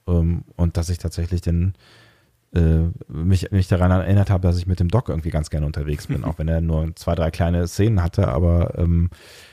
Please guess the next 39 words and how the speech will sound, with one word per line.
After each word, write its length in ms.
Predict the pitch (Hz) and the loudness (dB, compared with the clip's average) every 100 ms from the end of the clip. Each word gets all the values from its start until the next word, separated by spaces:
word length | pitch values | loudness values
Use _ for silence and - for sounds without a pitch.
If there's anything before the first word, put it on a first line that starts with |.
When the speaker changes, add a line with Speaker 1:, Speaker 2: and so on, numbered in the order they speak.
| _ _ _ _ _ | _ _ _ _ _
Speaker 1:
ja. 360 | - 110 82 87 - | 0 0 0 -4 -12
Speaker 2:
Ja, 140 | 92 | -10
dann 120 | 101 | -6
müssen 140 | 120 147 | -4 0
wir 40 | 139 | 0
uns 80 | |
Speaker 1:
Ich 60 | 120 | 2
Speaker 2:
irgendwann 200 | 135 123 | 2 4
Speaker 1:
find, 20 | |
Speaker 2:
mal 60 | 95 | 4
Speaker 1:
das 80 | 87 | 2
Speaker 2:
die 80 | |
Speaker 1:
ist, 40 | 98 | 0
das 40 | |
Speaker 2:
Doktor 160 | 101 95 | 0 0
Speaker 1:
ist 80 | 95 | 0
eine, 100 | 95 | 0
Speaker 2:
angucken 260 | - 92 80 | -2 -4 -2
Speaker 1:
ja. 120 | 85 | -2
Speaker 2:
und, 200 | 95 - | -6 -10
äh, 260 | 104 92 92 _ _ _ _ _ _ _ | -10 -10 -14 _ _ _ _ _ _ _
uns 140 | 101 | -16
noch 160 | 98 85 | -14 -8
Speaker 1:
Das 140 | 90 | -6
ist, 120 | 101 - | -2 0
der 100 | 92 | 0
ist 100 | 107 | 0
einfach 180 | 120 117 | -2 -2
eine, 100 | 107 | 0
das 140 | 104 | -2
ist 40 | 117 | 0
eine 80 | |
spannende, 460 | 113 - 131 123 120 | -2 0 2 4 4
eine 160 | 113 110 | 2 0
spannende 300 | - 131 117 | 2 0 2
Rolle, 200 | 120 87 | 0 0
finde 260 | 78 78 | -2 -2
ich. 60 | |
Speaker 2:
Ja, 80 | 90 | -4